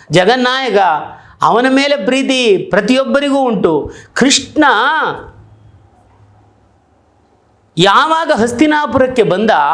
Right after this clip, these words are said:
ಅಷ್ಟೊಂದು ಜನ ಅವರನ್ನು ಸ್ವಾಗತ ಮಾಡಿದರು. ಇಡೀ ಮಾಳಿಗೆಗಳಲ್ಲಿ ಕಿಕ್ಕಿರಿದ ಜನ ನಿಂತಿದ್ರು.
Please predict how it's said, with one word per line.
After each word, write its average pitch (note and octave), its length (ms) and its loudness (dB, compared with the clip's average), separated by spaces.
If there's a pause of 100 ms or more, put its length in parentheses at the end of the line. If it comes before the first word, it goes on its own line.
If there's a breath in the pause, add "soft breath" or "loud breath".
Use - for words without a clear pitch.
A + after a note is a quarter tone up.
(640 loud breath)
ಅಷ್ಟೊಂದು E4+ 920 0
ಜನ A3 240 2 (800 loud breath)
ಅವರನ್ನು B3+ 400 2
ಸ್ವಾಗತ A#3+ 500 0
ಮಾಡಿದರು. G3+ 840 0 (220 loud breath)
ಇಡೀ B3+ 280 2
ಮಾಳಿಗೆಗಳಲ್ಲಿ B3+ 840 0
ಕಿಕ್ಕಿರಿದ C#4+ 520 0
ಜನ G#3+ 300 2
ನಿಂತಿದ್ರು. G#3 920 0